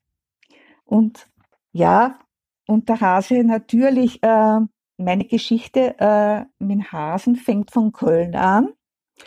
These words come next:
Vom Hasenbach in der Nähe von Köln. Äh, ich hatte damals eine Facebook-Freundin und die hat mir so schön über Hasenbach erzählt und darum habe ich dann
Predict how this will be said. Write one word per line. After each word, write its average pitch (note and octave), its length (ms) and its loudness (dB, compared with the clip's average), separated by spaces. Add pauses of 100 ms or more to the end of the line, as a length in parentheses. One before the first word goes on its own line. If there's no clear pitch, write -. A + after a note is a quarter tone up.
(500)
Vom A#3+ 220 2
Hasenbach B3+ 680 0 (120)
in G#3 140 0
der G#3+ 100 0
Nähe G#3+ 300 2 (160)
von C4 200 0
Köln. F#3+ 440 -2 (580)
Äh, G#3 360 2 (340)
ich - 180 -6
hatte C4 460 0 (140)
damals G#3+ 540 -2
eine G3+ 260 0
Facebook-Freundin E3 1300 -6 (760)
und A3+ 240 0
die A#3+ 100 2
hat A3 240 0
mir A#3+ 220 2
so B3 400 0
schön A3 500 -2 (540)
über G3+ 260 0
Hasenbach G3 760 -2
erzählt G#3+ 600 -2 (640)
und G#3 260 -4
darum G3 400 0
habe E3 280 -4
ich - 160 -16
dann A3+ 300 0